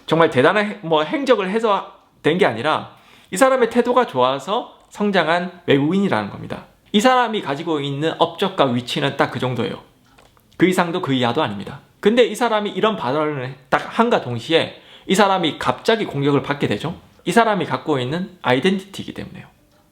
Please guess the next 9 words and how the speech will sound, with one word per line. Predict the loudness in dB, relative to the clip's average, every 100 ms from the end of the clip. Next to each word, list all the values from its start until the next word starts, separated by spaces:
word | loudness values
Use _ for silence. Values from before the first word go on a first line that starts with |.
| _
저는 | 0 2
우리나라 | 2 2 2 2 0
사람들이 | -4 -6 -6 -4 -4 -6 -4
교육이 | 2 2 2 -2
필요하다고 | -4 -2 -2 -2
생각합니다. | -6 -8 -10 -12 -14 -18 _ _ _ _ _ _ _ _
어떤 | -2 2 2
교육이 | 2 0 -2
필요하냐면 | -4 -6 -6 -6 -6 -8